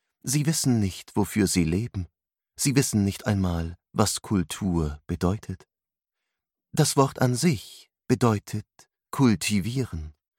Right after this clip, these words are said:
und zwar nur die Eigenschaft, die Gott hat. Es kommt vom ägyptischen Gott Ra, Gott der Sonne.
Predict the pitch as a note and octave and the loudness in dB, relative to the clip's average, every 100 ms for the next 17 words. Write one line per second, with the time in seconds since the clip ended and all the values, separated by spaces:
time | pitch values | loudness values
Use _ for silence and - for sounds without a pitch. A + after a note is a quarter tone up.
0 | _ - D3 - B2 A#2+ C3+ D#3 E3 A2+ | _ 0 2 4 2 2 0 0 0 0
1 | - G#2+ G#2+ G#2+ - G2 F2 - - - | 2 2 0 -2 0 -2 -2 -10 -20 -2
2 | A2+ D#2+ B2 C#3 - - F2 D#2 _ _ | 0 2 2 0 -2 -6 -6 -6 _ _
3 | _ _ _ _ _ _ _ C#3 - - | _ _ _ _ _ _ _ 0 0 0
4 | C#3+ D#3 - C#3+ - - C#3+ D3+ - G#2 | -2 -2 -4 -4 -2 -2 -2 -4 -2 -2
5 | C3 B2 A#2 A2 - - - C3+ C3 F#2+ | 0 0 -2 -2 -8 -16 -6 2 4 4
6 | C#2+ C#2 - _ _ _ _ G2+ B2+ A2 | 2 -6 -16 _ _ _ _ 0 2 2
7 | - - _ - F#2+ F2 A#2 G#2 F2 E2 | -6 -20 _ 2 2 4 4 4 2 -2